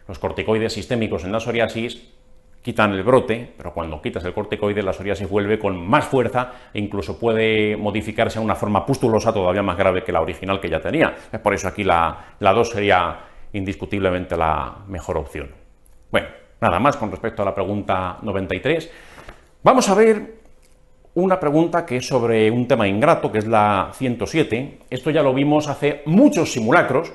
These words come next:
De hecho, cuando lo vimos, este tema, las malformaciones connatales asociadas a ciertas infecciones víricas, estabais en primera vuelta.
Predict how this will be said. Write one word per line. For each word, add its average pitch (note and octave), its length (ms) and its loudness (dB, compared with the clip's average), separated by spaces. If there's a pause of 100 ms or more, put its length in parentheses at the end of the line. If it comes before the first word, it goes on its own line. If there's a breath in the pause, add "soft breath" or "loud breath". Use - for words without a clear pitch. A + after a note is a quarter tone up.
(120)
De G#2 160 -2
hecho, C3+ 560 0 (160)
cuando F2 280 -6
lo E2+ 120 -6
vimos, A#2 340 -2
este G2+ 400 -4
tema, B2 480 -2
las - 160 -12 (400 soft breath)
malformaciones G2 840 -4 (160)
connatales G2 580 0
asociadas F#2 480 -2
a E2 220 0
ciertas G2+ 300 -6
infecciones F2+ 460 -6
víricas, A#2+ 440 0 (840 loud breath)
estabais C3 720 2
en G#2 140 -4
primera F#2+ 320 2
vuelta. A2 500 2